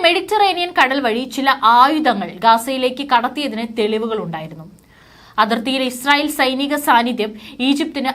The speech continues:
അതൃപ്തി ഉണ്ടാക്കിയിട്ടുണ്ട്. സൈനിക സാന്നിധ്യം സമാധാന ഉടമ്പടിയെ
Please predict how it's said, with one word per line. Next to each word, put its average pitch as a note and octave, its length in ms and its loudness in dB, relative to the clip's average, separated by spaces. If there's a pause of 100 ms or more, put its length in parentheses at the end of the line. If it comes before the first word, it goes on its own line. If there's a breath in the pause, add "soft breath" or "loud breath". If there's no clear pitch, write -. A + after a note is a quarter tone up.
(160)
അതൃപ്തി A3 420 -4
ഉണ്ടാക്കിയിട്ടുണ്ട്. F#3 640 -6 (720 soft breath)
സൈനിക A#3+ 320 0 (140)
സാന്നിധ്യം C4+ 480 0
സമാധാന C4 500 2
ഉടമ്പടിയെ C4 400 -2